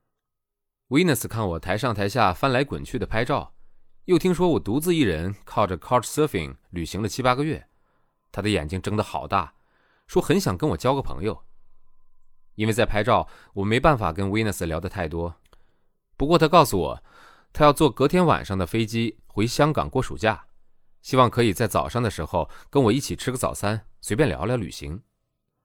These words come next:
我答应了。隔天早上，我跟 Venus 一起早餐，聊了许多我在旅行中的经历。临走前，Venus 跟我说，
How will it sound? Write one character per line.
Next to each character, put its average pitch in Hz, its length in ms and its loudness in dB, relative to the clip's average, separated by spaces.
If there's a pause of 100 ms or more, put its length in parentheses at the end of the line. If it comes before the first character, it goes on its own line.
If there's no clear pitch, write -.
(440)
我 95 160 -2
答 120 180 6
应 131 100 0
了。 80 200 -8 (540)
隔 - 140 0
天 214 160 4
早 87 180 0
上， 104 240 -2
我 90 120 0
跟 127 160 -2
Venus 143 400 0
一 101 80 -4
起 - 120 -10
早 78 200 -6
餐， 82 280 -8 (380)
聊 104 160 4
了 170 80 2
许 95 180 -6
多 123 260 2
我 98 60 0
在 117 160 -4
旅 85 160 -4
行 92 200 -6
中 107 120 -6
的 92 80 -4
经 113 200 -6
历。 - 200 -10 (680)
临 151 120 0
走 107 160 0
前， 90 380 -6 (140)
Venus 107 340 -2
跟 90 140 0
我 71 100 -8
说， 80 260 -8